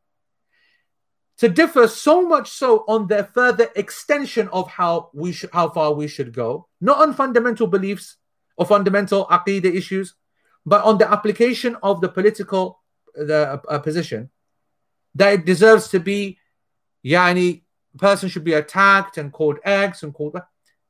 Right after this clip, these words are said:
That's disgraceful, and it betrays, it betrays such a lack of knowledge, experience, and immaturity. And normally, you see people grow out of this nonsense, and that's, that, that's the problem.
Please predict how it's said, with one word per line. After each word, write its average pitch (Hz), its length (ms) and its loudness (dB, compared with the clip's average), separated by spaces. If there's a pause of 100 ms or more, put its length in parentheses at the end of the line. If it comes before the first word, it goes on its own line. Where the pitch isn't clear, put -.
(120)
That's 220 220 -10
disgraceful, 202 680 -6
and 156 160 -4
it 147 240 -8
betrays, 151 1000 -2 (260)
it 139 260 -2
betrays 143 1160 0 (720)
such - 640 0 (100)
a 139 100 2
lack 143 540 -2 (840)
of 127 220 -2
knowledge, 170 720 0 (220)
experience, 180 920 -2
and 139 160 -10
immaturity. 135 640 -8 (480)
And 196 140 -2
normally, 214 400 -6 (440)
you 165 260 -2
see 170 180 -8
people 160 500 -6
grow 143 220 0
out 123 160 2
of 113 80 -10
this 120 160 -14
nonsense, 107 420 -12 (440)
and 135 120 -6
that's, 151 160 -2
that, 160 240 0
that's 165 160 0
the 131 100 -4
problem. 104 400 -4